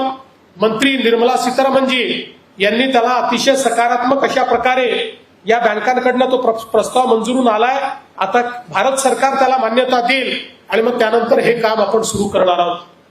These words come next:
यासोबत मी माननीय आपल्या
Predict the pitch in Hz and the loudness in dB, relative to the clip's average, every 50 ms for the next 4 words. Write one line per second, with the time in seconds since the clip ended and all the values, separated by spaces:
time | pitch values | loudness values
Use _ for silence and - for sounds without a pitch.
0 | _ _ _ _ _ _ _ 165 214 254 269 262 - 277 277 294 294 302 294 294 | _ _ _ _ _ _ _ -2 0 0 0 0 -2 0 2 2 2 2 0 -2
1 | 302 - - - - - _ _ _ _ _ _ _ _ 202 220 262 285 294 294 | -4 -4 -6 -10 -16 -20 _ _ _ _ _ _ _ _ -2 0 0 0 0 -2
2 | 294 285 294 294 285 - - 180 185 190 214 247 262 262 277 277 285 285 254 240 | -2 -2 -4 -4 -6 -8 -8 -6 -4 -2 0 0 0 0 0 0 0 0 -2 -2
3 | 240 240 254 269 277 277 269 269 262 269 262 | -2 0 0 0 2 0 0 0 -2 -4 -6